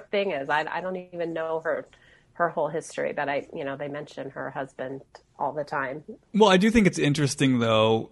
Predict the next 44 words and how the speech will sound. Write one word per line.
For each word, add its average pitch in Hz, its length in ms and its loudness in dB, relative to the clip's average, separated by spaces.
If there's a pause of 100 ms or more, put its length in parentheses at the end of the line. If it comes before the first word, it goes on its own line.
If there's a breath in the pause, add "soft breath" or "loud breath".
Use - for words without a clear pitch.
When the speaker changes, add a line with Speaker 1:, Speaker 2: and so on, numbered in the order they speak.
(100)
Speaker 2:
that 120 380 4
you 123 140 2
bring 120 360 2
up 113 260 2
the 117 100 -4
forceful 120 540 -2
current 113 380 0
of 110 80 -2
energy 120 680 0
and 123 140 0
the 123 80 0
unwillingness 117 560 0
to 123 100 -6
feel 123 200 -2
her 123 80 0
pain, 117 380 2
because 127 260 0
I, 139 160 6
I, 135 400 4
I 143 40 4
have 151 440 4
dropped 113 460 2
in 113 380 2
to 113 140 -6
Dorinda 113 580 0
in 117 140 0
relationship 113 600 -2
to - 140 -4
alcohol, 117 760 -2
and 127 460 -2
really 135 640 8 (320 loud breath)
what 135 240 6
it 123 160 2
does 131 300 4
feel 117 580 4
to - 160 -2
me 113 200 2
like 110 380 2
on 117 200 2
just 110 180 -6
a 117 80 -2
really 117 440 0
fundamental 113 640 0
level 117 400 2